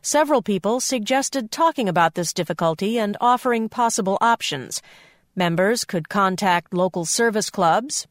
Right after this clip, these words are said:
suggest applying for paratransit, find out the closest bus lines, or arrange to use Skype or a speakerphone. If your meeting is in a restaurant,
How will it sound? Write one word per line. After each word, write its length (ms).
suggest 800
applying 600
for 140
paratransit, 840
find 300
out 160
the 100
closest 560
bus 280
lines, 420
or 360
arrange 400
to 100
use 300
Skype 540
or 200
a 40
speakerphone. 880
If 180
your 100
meeting 340
is 120
in 120
a 40
restaurant, 680